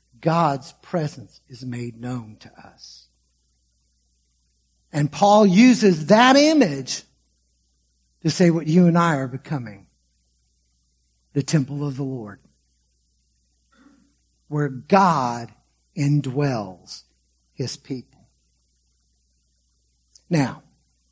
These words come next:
in First Corinthians six, Paul indicates that each individual member, each individual Christian's body is the temple of the Holy Spirit. And it's done in a context to remind them,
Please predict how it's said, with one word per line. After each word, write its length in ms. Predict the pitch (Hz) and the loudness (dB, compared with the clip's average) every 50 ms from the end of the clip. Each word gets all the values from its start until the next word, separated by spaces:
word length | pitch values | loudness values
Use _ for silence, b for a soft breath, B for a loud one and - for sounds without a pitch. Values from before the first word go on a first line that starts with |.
| _ _ _ _ _ _ _ _ _ _ _ _ _ _ _ _ _ _ _ _ _ _ _ _ _ _ _ _ _ _ _ - | _ _ _ _ _ _ _ _ _ _ _ _ _ _ _ _ _ _ _ _ _ _ _ _ _ _ _ _ _ _ _ -4
in 180 | 190 156 156 | -2 0 0
First 320 | 147 - 214 226 220 - - | 0 2 2 0 0 0 -2
Corinthians 440 | - 233 214 - - 226 214 208 - | 0 0 0 2 2 0 0 0 -2
six, 280 | 202 151 143 - - | -4 -6 -6 -6 -12
Paul 320 | - - - 180 185 190 196 | -8 -2 0 2 2 2 2
indicates 640 | 196 175 165 156 143 - 147 127 120 139 - - - _ _ _ _ _ _ | 0 0 -2 -2 -4 -6 -6 -8 -8 -10 -12 -16 -20 _ _ _ _ _ _
that 120 | 156 151 | -2 2
each 240 | 160 196 220 - - | 2 2 2 2 0
individual 680 | 233 226 208 220 196 196 202 196 196 196 190 185 180 170 | 0 2 2 2 2 2 2 0 0 -2 -2 -2 -2 -2
member, 840 | 160 185 175 175 185 190 196 190 185 190 185 185 196 208 185 - _ _ _ _ _ - | 0 0 2 4 4 4 2 2 2 0 0 0 -2 -4 -6 -12 _ _ _ _ _ -2
each 240 | 214 202 202 - 233 | 0 0 0 0 0
individual 580 | 226 214 214 214 190 196 196 185 - 190 180 | 0 2 2 0 0 0 0 0 0 -4 -6
Christian's 560 | 165 - - - 156 - - - 147 123 123 120 _ _ _ _ _ _ _ _ - | -6 -8 -8 -8 -8 -8 -8 -10 -12 -12 -12 -14 _ _ _ _ _ _ _ _ -8
body 440 | 143 139 175 175 170 160 127 127 127 | -2 2 2 4 4 2 0 -4 -8
is 260 | 139 - 139 135 - | -10 -10 -10 -10 -8
the 100 | - 147 | -8 -10
temple 540 | - - - 190 165 - 135 123 120 - _ _ - | -6 -2 -2 -2 -2 -2 -6 -10 -12 -12 _ _ -10
of 160 | 143 135 120 | -10 -10 -8
the 100 | 127 135 | -8 -10
Holy 240 | 131 - 143 123 123 | -8 -8 -10 -10 -10
Spirit. 480 | - - - - 220 196 135 98 - _ _ _ _ _ _ _ _ _ _ _ _ _ _ _ _ _ _ _ | -14 -12 -8 -4 -4 -4 -4 -6 -10 _ _ _ _ _ _ _ _ _ _ _ _ _ _ _ _ _ _ _
And 80 | - 160 | -4 -2
it's 160 | 160 151 156 | -2 -2 0
done 240 | 143 190 202 214 226 | 2 2 4 4 4
in 100 | 220 202 | 4 4
a 60 | 185 | 2
context 640 | 175 - - 247 269 247 185 196 175 - - - - | 0 0 0 2 2 2 2 0 -2 -2 -4 -8 -4
to 80 | 185 | -4
remind 400 | 165 165 175 196 208 202 196 180 | 0 2 2 2 2 2 0 -2
them, 240 | 160 151 147 147 147 | -2 -2 -4 -6 -8